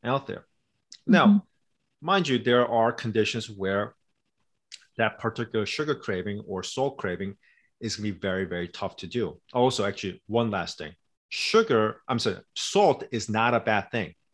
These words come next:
Speaker 1: People think that salt is the o-, overall issue dealing with high blood pressure and things like that. But yes, if you're dealing with refined salt, that could be a problem. But if you're actually adding in Himalayan or sea salt,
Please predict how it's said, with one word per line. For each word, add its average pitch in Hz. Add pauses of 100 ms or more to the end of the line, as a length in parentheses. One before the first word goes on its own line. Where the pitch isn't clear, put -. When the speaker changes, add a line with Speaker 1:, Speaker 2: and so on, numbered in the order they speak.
(1300)
Speaker 1:
People 170
think 180
that 160
salt 175
is 120
the 120 (440)
o-, 135
overall 131
issue 135
dealing 117
with 98
high 113
blood 117
pressure 92
and 85
things 98
like 87
that. 123
But 98 (240)
yes, 120
if 107
you're 117 (140)
dealing 180
with 139 (380)
refined 165 (100)
salt, -
that 101
could 101
be 104
a 92
problem. 101 (540)
But 101
if 101
you're 139
actually 127
adding 117
in 98
Himalayan 113
or 87 (200)
sea -
salt, 113